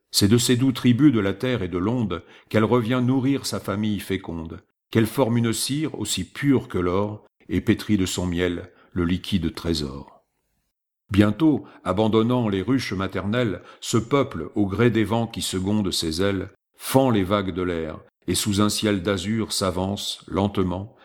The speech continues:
tel qu'un nuage obscur. Suis sa route. Il ira sur le prochain rivage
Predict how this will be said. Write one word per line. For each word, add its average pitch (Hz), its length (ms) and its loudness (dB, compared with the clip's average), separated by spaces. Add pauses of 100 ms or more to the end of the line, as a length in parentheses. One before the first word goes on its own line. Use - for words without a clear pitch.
(180)
tel 101 300 4
qu'un 90 180 -2
nuage 90 360 0
obscur. 82 560 -8 (1200)
Suis 156 320 4
sa 92 180 0
route. 85 360 -8 (560)
Il 107 180 6
ira 147 260 2
sur - 220 -6
le 98 120 0
prochain 104 340 -2
rivage 110 560 -2